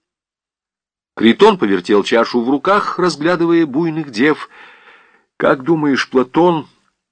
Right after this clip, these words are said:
отчего я пришел за этим именно к тебе? Ты, мой милый, готов в любое время покинуть Афины. Ты сам сказал,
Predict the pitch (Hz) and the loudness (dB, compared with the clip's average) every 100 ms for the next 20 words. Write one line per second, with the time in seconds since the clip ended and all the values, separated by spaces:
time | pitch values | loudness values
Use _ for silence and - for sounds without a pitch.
0 | _ _ _ _ - 123 - - 156 160 | _ _ _ _ 2 2 2 0 0 2
1 | 208 147 165 175 160 151 - 170 160 127 | 2 2 0 -2 -4 -4 0 0 0 0
2 | 151 156 - 156 - 196 208 185 135 78 | 0 0 -2 -6 -6 -4 -2 0 -4 -4
3 | 76 - - - 69 71 73 62 _ _ | -8 -8 -12 -12 -10 -2 -2 -4 _ _
4 | _ _ _ _ _ _ _ _ _ - | _ _ _ _ _ _ _ _ _ 0
5 | 208 196 180 175 190 180 151 147 170 165 | 4 4 4 2 0 0 0 -2 0 0
6 | - - 117 127 143 151 165 156 135 143 | -2 -14 -10 -4 -2 2 2 2 2 2
7 | 175 107 87 87 85 95 90 90 87 - | 2 0 -6 -8 -6 -4 -4 -4 -4 -4
8 | 101 90 82 - - 107 - 135 110 - | -2 -2 -4 -12 -4 -4 2 2 2 -2
9 | 92 78 80 78 | -2 -2 -2 -2